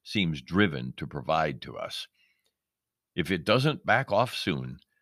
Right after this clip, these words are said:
we'll have a new philosophical precept to contemplate called Saget's toothbrush,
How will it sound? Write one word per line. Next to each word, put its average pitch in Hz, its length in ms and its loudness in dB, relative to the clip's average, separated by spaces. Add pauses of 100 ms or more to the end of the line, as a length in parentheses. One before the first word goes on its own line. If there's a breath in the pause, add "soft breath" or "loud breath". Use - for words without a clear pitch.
(380)
we'll 110 140 2
have 117 160 4
a 110 80 -2
new 135 320 4
philosophical 85 800 -2
precept - 760 -4
to - 120 -6
contemplate 85 760 -4 (200)
called 90 380 -4 (140)
Saget's - 540 -2
toothbrush, - 680 -6